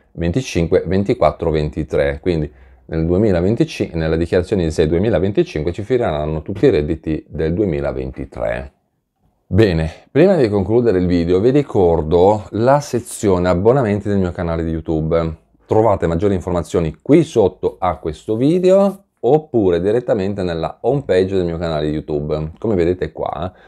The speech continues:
basta che voi andate nella pagina principale del mio canale, ok? Sotto il mio nome c'è un collegamento, cliccate su quel collegamento e si apre un menu. Da quel menu potete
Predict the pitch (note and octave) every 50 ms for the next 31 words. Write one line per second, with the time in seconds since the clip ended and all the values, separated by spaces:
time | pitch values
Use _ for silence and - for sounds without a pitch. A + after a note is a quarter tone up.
0 | _ _ _ - A2 B2+ - G#2 F2 E2+ F2+ F#2+ F#2 F2 D#2 C#2+ D2 D#2+ E2 E2
1 | F2 F2+ F2 B2 B2 B2+ C3 A#2 G#2 F#2 F#2 E2+ - - - F2+ E2+ E2+ E2 D#2+
2 | D#2 D2+ - D2+ B1+ G#1+ G1+ G1+ - - - - _ _ _ - - - - G#2
3 | G2+ G#2 G#2 G2+ - _ - _ _ _ _ - - G#2 G2 - A#2 A2+ A#2+ B2+
4 | C3+ D3+ D3+ C#3+ B2 - G#2 F#2 - E2+ E2 D#2+ D2+ D#2 D2 C2 A#1+ C2 - -
5 | - - _ - F2 E2 - - C#3 C3+ B2 - - - - - - - A2+ F#2
6 | - - F2 G#2 C#3 E3 G3+ G3 C3+ F2 D2 D2 - - - - _ _ _ _
7 | _ _ - C3 - - _ _ _ - - - - C2+ - - - D#2+ - -
8 | E2+ E2 E2 E2 D#2+ D#2 D#2 D2+ D2+ D#2 D#2 - _ _ _ _ _ _ _ _
9 | _ C3 B2+ E3+ D#3+ D#3+ E3 F3 F#3 F3 D3 A2+ A2+ G#2 G#2 G2 F#2 - - -